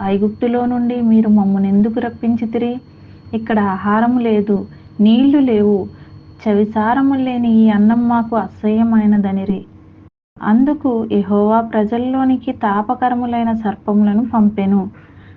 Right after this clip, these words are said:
అవి ప్రజలను కరువగా, ఇశ్రాయేలీయుల్లో అనేకులు చనిపోయిరి.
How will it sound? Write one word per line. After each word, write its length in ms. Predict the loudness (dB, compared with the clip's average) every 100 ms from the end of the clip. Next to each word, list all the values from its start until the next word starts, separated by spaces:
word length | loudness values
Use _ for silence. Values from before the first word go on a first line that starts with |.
| -8 -2
అవి 160 | -2
ప్రజలను 640 | 0 0 0 0 -2 0 0
కరువగా, 720 | 0 2 2 2 0 0 -2 -4 -16 -10 -8
ఇశ్రాయేలీయుల్లో 880 | -6 -2 0 2 2 0 0 -2
అనేకులు 560 | 0 2 2 0 0 -2
చనిపోయిరి. 800 | 0 0 2 2 2 2 0